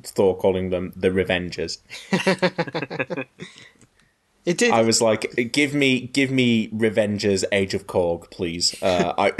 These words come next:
Speaker 1: <laughs> will watch the hell out of that, or Infinity Korg, or Infinity Korg Part Two, Infinity Korg. Uh, a-, any of those films, I will take.
Speaker 2: Did you notice it did the same beat as Spider-Man: Homecoming, where they were like, "Blah, blah, blah,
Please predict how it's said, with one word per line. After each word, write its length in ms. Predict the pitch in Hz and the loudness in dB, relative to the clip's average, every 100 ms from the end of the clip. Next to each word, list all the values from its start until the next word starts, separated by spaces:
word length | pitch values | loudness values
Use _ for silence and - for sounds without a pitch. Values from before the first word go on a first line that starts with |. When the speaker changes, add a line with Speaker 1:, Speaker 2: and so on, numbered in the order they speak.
| 104 | -2
Speaker 1:
<laughs> 680 | 160 - 143 - - 190 - | -4 -2 -4 -6 -12 -12 0
will 140 | 120 | 0
watch 220 | 110 110 | 2 0
the 80 | 117 | 0
hell 240 | 104 104 98 | 0 2 2
out 120 | 85 | 0
of 40 | |
that, 160 | 92 87 113 | 0 -2 0
or 200 | 120 127 | 2 2
Infinity 460 | 120 104 98 107 | 2 0 2 0
Korg, 460 | 98 92 87 85 - _ _ _ | 0 0 0 -2 -8 _ _ _
or 200 | 107 101 | 2 2
Infinity 440 | 98 101 95 - | 2 0 -2 -2
Korg 340 | 95 92 90 - | -2 0 0 -2
Part 320 | - 92 - | -2 0 0
Two, 300 | - 87 87 | -2 -2 -2
Infinity 480 | 85 87 90 - 85 | -4 -4 -6 -4 -6
Korg. 480 | 95 85 82 78 - _ - | -4 -4 -6 -12 -14 _ -8
Uh, 140 | 85 - | -6 -2
a-, 260 | - - - | -4 -4 -2
any 240 | 117 113 | 0 2
of 120 | 107 107 | 0 0
those 260 | 98 95 | 0 0
films, 480 | - 92 87 87 - - _ _ - | 0 -2 -2 -6 -8 -8 _ _ 0
I 140 | 90 | 0
will 140 | 85 | -2
take. 300 | - - - | -4 -4 -4
Speaker 2:
Did 180 | - 175 | -4 -2
you 80 | 240 | 0
notice 320 | 254 220 185 | 2 2 2
it 80 | 175 | 0
did 140 | 170 | 0
the 60 | 156 | 0
same 260 | - 160 151 | 0 0 0
beat 280 | 151 151 127 | 0 -2 -4
as 320 | 143 139 131 | -4 -2 -2
Spider-Man: 680 | - - - - 147 139 139 | -4 -4 -4 0 0 0 0
Homecoming, 480 | 165 151 143 123 120 | 0 0 -4 -4 -4
where 140 | 127 | -4
they 100 | 127 | -4
were 80 | 127 | -4
like, 220 | 123 120 | -6 -2
"Blah, 160 | 196 180 | -2 0
blah, 100 | 170 | 0
blah, 260 | 135 131 | 2 0